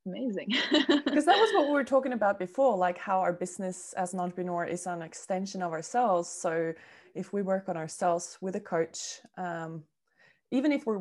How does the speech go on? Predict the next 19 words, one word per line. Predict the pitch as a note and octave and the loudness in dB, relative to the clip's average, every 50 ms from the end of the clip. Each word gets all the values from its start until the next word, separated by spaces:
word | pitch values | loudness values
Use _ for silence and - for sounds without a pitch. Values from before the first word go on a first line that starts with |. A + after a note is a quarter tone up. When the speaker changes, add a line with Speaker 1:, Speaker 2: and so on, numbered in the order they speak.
| F3+ F#3+ | 0 -2
Speaker 2:
working | F#3+ F#3+ G3 F#3 | -2 -2 -4 -4
on | F3 F3+ F3+ | -4 -4 -4
something | - F#3 F3 F3 F3 E3+ E3+ F3+ - - - | -4 -6 -6 -6 -6 -8 -10 -12 -16 -16 -10
relationship | F3+ F3 F3 E3+ F3+ G#3+ A#3 - D4 C#4+ - B3+ A#3 - | -8 -8 -6 -4 -4 -4 -4 -4 -8 -6 -6 -6 -6 -4
related | F#3 F3 F3 E3 E3 E3 D#3+ D#3+ D#3+ D#3+ - - - | -4 -2 0 0 0 0 2 0 0 -2 -4 -6 -2
or | F3+ F3 E3+ E3+ E3 E3 E3+ E3+ - | 0 0 2 2 0 -2 -4 -6 -10
something, | - - G3+ F3+ F#3 F3+ - F#3 F3+ F3+ F3 E3+ E3+ E3+ D#3 - _ _ _ _ _ _ _ _ _ _ _ _ | -12 -8 -8 -8 -8 -6 -8 -6 -6 -4 -6 -6 -6 -8 -10 -14 _ _ _ _ _ _ _ _ _ _ _ _
I | - F#3+ | -6 -4
don't | G3+ G#3 | -4 -2
know, | G3+ F3 F3 F#3 | -2 -2 -2 -2
about | F3+ F3+ F3 F3 E3+ | 0 0 0 0 0
ourselves, | E3 D#3+ E3 - - A#3+ C#4 D4 G#3 F3 F3+ F#3+ G3 G3 - - - - - | -2 -4 -6 -6 -6 -6 -2 0 0 0 0 -2 -4 -10 -12 -14 -12 -8 -6
and | G3 F#3+ F#3 | -4 0 2
then, | F#3 F3+ F3+ F3 F3 F3 F3+ F3+ | 2 2 2 0 -2 -4 -6 -6
so | - G#3 F#3+ | -8 -8 -6
for | - G3+ | -6 -4
example, | F#3+ F#3 F3+ F#3 F3+ | -2 -2 -2 -2 -2
boundaries | F3 E3 D#3+ D#3+ D#3+ D#3+ F3+ A3+ C#4 D4+ D4+ - - - _ - | -2 -2 -4 -4 -2 -2 -2 -2 -2 -4 -6 -10 -16 -20 _ -6
in | G3 F3+ F3 E3+ E3 E3+ | -4 -4 -2 -2 -4 -6